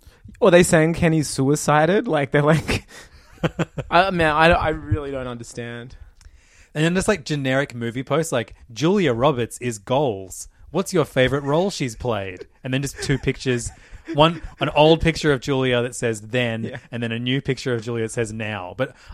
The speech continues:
Speaker 2: I don't think there's any Julia Roberts movies on Amazon Prime in Australia right now. It's just
Speaker 1: That
Speaker 2: like gen-
Speaker 1: rules.
Speaker 2: Lights on or off during a scary movie.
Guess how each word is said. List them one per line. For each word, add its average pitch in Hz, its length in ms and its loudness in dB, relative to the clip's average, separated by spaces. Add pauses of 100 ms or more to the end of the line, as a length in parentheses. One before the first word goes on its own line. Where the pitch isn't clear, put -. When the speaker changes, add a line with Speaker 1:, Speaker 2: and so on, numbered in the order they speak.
Speaker 2:
I 139 80 2
don't 180 100 2
think 208 120 -2
there's 175 180 -2
any 160 260 0
Julia 147 320 0
Roberts 151 340 0
movies 120 400 -2
on 120 320 -4 (160)
Amazon 120 360 -4
Prime 123 260 -2
in 107 80 -4
Australia 107 480 -4
right 92 220 -12
now. 92 260 -18 (420)
It's - 100 -14
just 202 120 -2
Speaker 1:
That 151 120 2
Speaker 2:
like 131 60 -4
gen- 131 140 0
Speaker 1:
rules. - 320 -10 (960)
Speaker 2:
Lights 143 460 4
on 165 220 4
or 147 180 6
off 160 200 2
during 139 320 -2
a 160 60 -2
scary 170 440 -2
movie. 107 560 -8